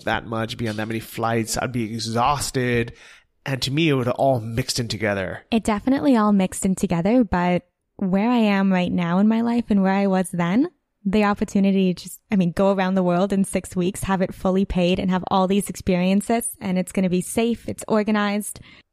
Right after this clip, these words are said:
Speaker 2: I, I mean, yes, there were some times I was incredibly tired, and there was parts in those videos where we'd been up for fifty hours plus,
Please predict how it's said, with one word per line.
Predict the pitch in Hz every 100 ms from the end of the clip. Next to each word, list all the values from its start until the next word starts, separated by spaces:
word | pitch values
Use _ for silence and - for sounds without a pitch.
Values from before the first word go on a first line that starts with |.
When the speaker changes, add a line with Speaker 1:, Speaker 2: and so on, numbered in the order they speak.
| -
Speaker 2:
I, | 202 190 -
I | 202
mean, | 185 175 170 _ _ _
yes, | 196 175 170 220 -
there | 196
were | 180
some | 180 185 180
times | 180 180
I | 165
was | 165
incredibly | 175 - 170 175 202
tired, | - 170 170 202
and | 208 175
there | 165
was | 170 170 - - _ _ -
parts | 226 220
in | 220
those | 196 175
videos | 175 185 196 208
where | 180
we'd | 185
been | 190 175
up | 180
for | - 170 170 175 220
fifty | - 196 -
hours | 170 165 180 -
plus, | - 180 285 -